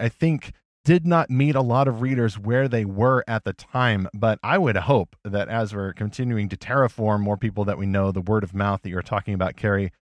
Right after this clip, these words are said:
uh, I would hope that that series could find an audience, because there's so many fascinating issues to explore in there. And from my memory of what I read of it, not a lot of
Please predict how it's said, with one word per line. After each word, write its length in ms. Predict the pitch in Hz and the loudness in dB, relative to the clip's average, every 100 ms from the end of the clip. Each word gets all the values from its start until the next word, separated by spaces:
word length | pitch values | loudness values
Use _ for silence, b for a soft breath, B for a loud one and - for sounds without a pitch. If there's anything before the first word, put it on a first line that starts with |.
| _ - | _ -4
uh, 120 | 104 107 | -2 2
I 100 | 156 | 2
would 140 | 147 | 4
hope 200 | 113 117 | 2 2
that 120 | 104 | 0
that 200 | 101 98 | 0 -2
series 340 | - 113 104 95 | -2 -2 0 -2
could 260 | - 120 | -4 -4
find 240 | - 101 95 | 0 0 0
an 120 | 87 | -4
audience, 500 | 92 95 90 87 - | -2 -2 -2 -8 -12
because 360 | - 107 110 101 | -12 -4 -4 -2
there's 220 | 104 101 | -4 -4
so 460 | - - - 147 156 | -8 -6 0 2 2
many 240 | 143 131 | 2 0
fascinating 760 | 117 - 135 143 131 117 113 113 | -2 -2 -2 -2 -4 -2 -2 -2
issues 420 | 120 - 113 101 | -4 -2 -4 -4
to 120 | 110 | -4
explore 440 | 101 - - 113 107 | -6 -10 -2 0 0
in 180 | 101 104 | 0 2
there. 280 | 107 98 - _ _ _ | 2 2 -2 _ _ _
And 180 | 113 113 | -4 2
from 140 | 135 127 | 2 2
my 120 | 113 | 2
memory 640 | 110 117 147 127 110 104 | 2 2 2 2 2 0
of 320 | - 104 101 101 | 0 0 0 -2
what 180 | 107 | 0
I 40 | 98 | 0
read 280 | 95 110 120 | 2 2 4
of 100 | 98 | 2
it, 180 | 90 - b _ - | -2 -6 b _ -4
not 520 | 113 113 123 139 - _ _ 113 | 0 2 2 0 -4 _ _ -2
a 60 | |
lot 240 | 120 127 | 2 4
of 80 | 127 | 4